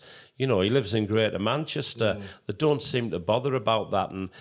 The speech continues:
Speaker 1: you know, people often say that, "Oh, you'd give Newcastle nothing." It's a game of football, and when you go out there as the referee, it's your reputation, it's your career.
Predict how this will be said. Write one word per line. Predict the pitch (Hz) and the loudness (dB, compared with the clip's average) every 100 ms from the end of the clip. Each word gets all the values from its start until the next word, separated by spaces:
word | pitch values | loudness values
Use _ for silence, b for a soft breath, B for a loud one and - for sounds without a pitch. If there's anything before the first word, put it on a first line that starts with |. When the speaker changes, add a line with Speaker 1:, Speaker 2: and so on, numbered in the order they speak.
| B B | B B
Speaker 1:
you | - | -2
know, | 147 90 | 2 2
people | - 139 131 117 | 0 -4 -2 -2
often | 113 - 85 | -2 -8 -8
say | - 107 104 | 0 0 2
that, | 82 | -2
"Oh, | 85 95 | 0 0
you'd | 104 123 104 | 2 0 0
give | 95 101 | 0 0
Newcastle | 95 92 87 101 98 - 87 | 0 -2 -2 -4 -4 -4 -4
nothing." | 87 85 - 73 69 - b b b b b _ _ _ | -2 -4 -4 -10 -10 -14 b b b b b _ _ _
It's | 135 - | -8 -4
a | 143 | -4
game | 113 143 139 | 0 2 2
of | 123 | -2
football, | - 117 - 120 120 120 | -4 -6 -4 -2 0 0
and | 107 | -2
when | 110 | -4
you | 123 104 | -4 -6
go | 104 110 | 0 2
out | 131 143 101 | 4 0 -2
there | 92 85 80 82 B B - | -4 -2 -4 -6 B B -6
as | 107 110 | -6 -2
the | 104 | 0
referee, | 104 - 92 101 120 92 78 B B B - | -2 -2 -2 2 2 0 -6 B B B -14
it's | 113 - | -10 0
your | 135 139 | 2 2
reputation, | 127 - 107 - 117 117 117 90 | 2 -2 -4 -2 2 2 0 -6
it's | 87 - | -6 -2
your | 110 120 | 0 0
career. | 117 - 95 110 117 92 73 | -2 -4 0 2 2 -2 -6